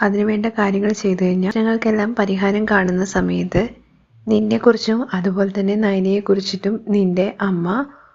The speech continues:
ഒരുപാട് പുകഴ്ത്തി സംസാരിക്കും.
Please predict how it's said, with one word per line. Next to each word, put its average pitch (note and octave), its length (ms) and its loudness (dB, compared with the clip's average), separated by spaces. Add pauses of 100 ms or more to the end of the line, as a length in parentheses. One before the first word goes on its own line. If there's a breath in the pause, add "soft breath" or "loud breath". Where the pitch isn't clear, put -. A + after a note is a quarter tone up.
(180 loud breath)
ഒരുപാട് F#3+ 520 2
പുകഴ്ത്തി F#3+ 520 0
സംസാരിക്കും. F#3+ 880 -2